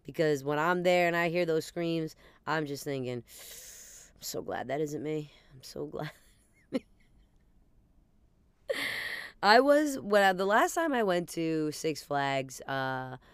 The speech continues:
you know, I was doing my due diligence by just holding everybody's stuff. I always say, if you wanna, I'm, I'm never a person that's not gonna go with the flow and go with ya. I'll go with ya. But I'll hold the bags.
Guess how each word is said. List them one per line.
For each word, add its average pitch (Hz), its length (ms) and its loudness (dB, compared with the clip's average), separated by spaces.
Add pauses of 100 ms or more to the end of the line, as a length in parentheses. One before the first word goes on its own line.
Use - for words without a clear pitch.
(200)
you 170 120 -6
know, 160 160 0
I 160 160 2
was 220 160 -2
doing 233 260 4
my 180 160 4
due 160 160 -2
diligence 151 640 0
by 143 220 -2
just 147 180 -6
holding 190 360 -2
everybody's 226 460 0
stuff. 165 420 0 (380)
I 175 120 2
always 233 260 4
say, 165 300 2
if 139 100 -8
you 175 100 -6
wanna, 240 280 -2 (100)
I'm, 247 340 2
I'm 226 220 2
never 294 240 -2
a 240 120 6
person 196 420 -2
that's 156 240 -2
not 151 260 0
gonna 139 180 -2
go 147 340 2
with 139 240 -4
the 117 80 -10
flow 147 460 0
and 139 120 -4
go 135 140 -2
with 165 200 0
ya. 233 120 4
I'll 220 160 4
go 185 220 6
with 170 180 2
ya. 117 200 -6 (580)
But 156 380 2
I'll 208 220 4
hold 269 240 2
the 269 60 -4
bags. 165 640 0